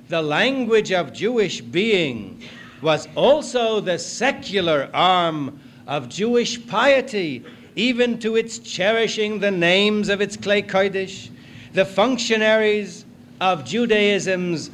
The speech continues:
life pattern, and to providing metaphors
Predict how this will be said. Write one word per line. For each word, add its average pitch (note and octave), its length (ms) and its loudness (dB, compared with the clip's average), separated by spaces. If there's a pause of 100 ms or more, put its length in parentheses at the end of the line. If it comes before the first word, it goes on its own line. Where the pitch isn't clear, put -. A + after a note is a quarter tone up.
(200)
life F#3 560 4
pattern, F3 600 -2 (920)
and D3+ 200 -4
to E3+ 100 -2
providing E3 720 0
metaphors F#3 960 2